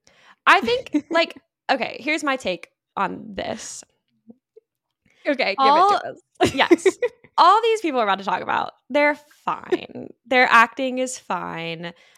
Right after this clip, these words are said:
Speaker 1: I've already said this, but David Harbour, like, very clearly outacted everybody else.
Speaker 2: Yeah, he did. I will give you
Speaker 1: In
Speaker 2: that.
Speaker 1: my opinion, these actors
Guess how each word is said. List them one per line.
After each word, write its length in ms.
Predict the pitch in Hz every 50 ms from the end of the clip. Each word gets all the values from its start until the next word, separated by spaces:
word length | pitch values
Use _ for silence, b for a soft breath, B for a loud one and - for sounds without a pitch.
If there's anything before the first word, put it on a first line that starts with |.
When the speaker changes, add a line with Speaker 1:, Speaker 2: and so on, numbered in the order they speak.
| b
Speaker 1:
I've 80 | - 220
already 200 | 240 240 247 269
said 240 | 262 - 226 202 196 196
this, 220 | 208 208 208 - _
but 160 | 208 190 -
David 240 | 196 190 196 220 208
Harbour, 400 | 185 185 185 180 190 180 185 180
like, 240 | 180 175 170 - _ - 190
very 260 | - 196 185 185 185 180
clearly 460 | - - - 180 175 170 175 175 -
outacted 680 | - - 175 175 - - 160 175 175 - - 185 175 -
everybody 420 | - 170 170 185 175 180 180 175 -
else. 480 | - 165 160 160 165 - - - - _
Speaker 2:
Yeah, 240 | - 208 220 190 -
he 120 | 165 - 226
did. 360 | 170 - - - 226 220 220 226 _ _ _
I 140 | 240 226 226
will 80 | 214
give 160 | 214 185 185
you 60 | 254 269
Speaker 1:
In 60 | 262
Speaker 2:
that. 200 | 262 247 240 226
Speaker 1:
my 220 | 220 202 208 226
opinion, 1000 | 294 370 392 - - - - - 302 254 233 214 190 175 - - - - - - - _ _ _ _ _ -
these 300 | 208 233 226 233 262 - -
actors 560 | - 202 202 202 - _ 233 220 214 226 -